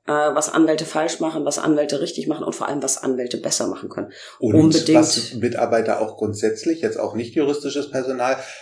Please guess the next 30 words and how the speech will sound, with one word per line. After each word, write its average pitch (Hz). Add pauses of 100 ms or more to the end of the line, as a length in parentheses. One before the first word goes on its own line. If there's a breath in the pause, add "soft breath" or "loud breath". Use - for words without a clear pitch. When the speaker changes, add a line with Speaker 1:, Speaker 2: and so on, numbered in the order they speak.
(100)
Speaker 2:
aber 104
da 98
na-, 110
war 107
natürlich 107
der 107
Hauptfokus 110
drauf, 113
aber 104
was 98
die 104
wert 220
sind 98
heutzutage, -
ne? 160
Das -
muss 107
man 104
ja 98
mal 101
sagen. 95
Also 101
das 104
ist 117
ja, 117
wird 110
ja 110
gehandelt 120
wie 120
Gold, -